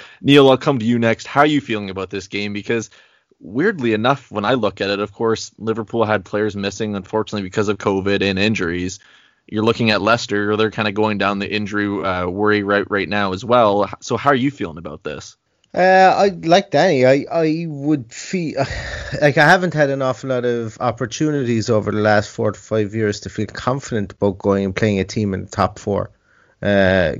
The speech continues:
Speaker 2: considering we are a team in the top four, I think I should feel confident about this, and I, I do. I come down the confident side.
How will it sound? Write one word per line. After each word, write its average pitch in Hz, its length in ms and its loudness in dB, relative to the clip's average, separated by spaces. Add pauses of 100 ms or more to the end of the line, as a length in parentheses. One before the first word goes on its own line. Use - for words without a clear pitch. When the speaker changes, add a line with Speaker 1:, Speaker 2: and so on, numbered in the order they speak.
Speaker 2:
considering 107 400 0
we 107 120 4
are 120 100 6
a 120 60 4
team 113 240 -2
in 107 60 0
the 107 60 -2
top 110 200 0
four, 127 200 0
I 123 60 4
think 131 180 -4
I 139 80 4
should 180 260 0
feel 123 160 0
confident 107 480 0
about 104 160 -4
this, - 220 -4
and 110 180 2
I, 170 60 6
I 180 80 6
do. 160 320 2
I 113 40 2
come 143 180 -2
down 143 200 6
the 135 80 0
confident 131 520 -2
side. 123 320 2